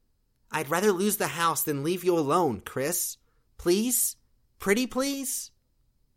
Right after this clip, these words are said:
"Maggie." "Please, Papa?" "Now you're playing dirty," Chris said. "I haven't heard that one in a long time." She couldn't bring herself to speak around the lump in her throat.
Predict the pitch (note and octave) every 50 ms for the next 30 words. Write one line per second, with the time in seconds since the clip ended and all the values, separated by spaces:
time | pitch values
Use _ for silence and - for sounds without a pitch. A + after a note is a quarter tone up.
0 | _ _ _ _ - G#2 A#2 B2+ C#3 C#3 G2 G2+ G2+ G#2 G#2 - _ _ _ _
1 | _ _ _ _ _ _ _ - - - G3+ A3 B3 C#4 D4 D4 C#4+ - - -
2 | - B3 C4 D#4 - D4 D4+ D#4 D4 - _ _ _ _ _ _ _ _ _ _
3 | _ _ _ _ _ _ _ _ _ _ _ _ - A#2 A#2+ B2 B2 G#2 G2+ F2+
4 | - - G2 F#2+ F2+ E2 E2 - F#2+ F#2+ F2+ E2+ E2+ E2+ - _ _ _ _ _
5 | - - F#2 F2 - - - F2+ E2+ F2+ G2+ - _ _ _ _ _ _ _ -
6 | G#2+ G2 A#2+ A#2 A#2 G2+ G2 A#2 A#2 A2 G2+ G#2+ G#2 G#2+ G#2 G2 F#2+ G2+ G#2 G2+
7 | G2 F#2+ F2 F2+ F2 E2 F2+ G2+ G#2 F#2+ F2 - - G2+ F2 E2+ E2+ F2+ - _
8 | _ _ _ _ _ _ _ _ _ _ _ _ - - B2+ A#2+ - - G#2+ G#2+
9 | G#2 F#2 G#2+ A#2 A#2+ A2 G#2 G2 F2 - - F#2+ - - - - - - - A2
10 | E2 - - - - F#2+ F#2+ F#2+ G2+ F#2+ F2+ F2 E2+ F#2 G2 F#2+ F2 - F2 E2
11 | E2 E2 - - - F#2+ E2 E2 - -